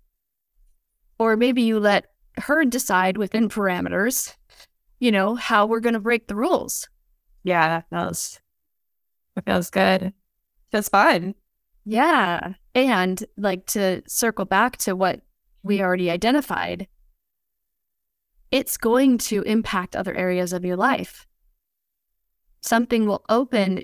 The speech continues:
Speaker 1: in your leadership, in your business, in your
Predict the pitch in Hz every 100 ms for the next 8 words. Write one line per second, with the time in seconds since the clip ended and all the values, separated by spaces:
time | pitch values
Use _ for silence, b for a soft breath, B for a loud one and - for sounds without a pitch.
0 | - 196 196 185 - 190 185 226 262 196
1 | - - - 202 196 180 226 247 208 175
2 | - - 208 208 202 190 180 180 -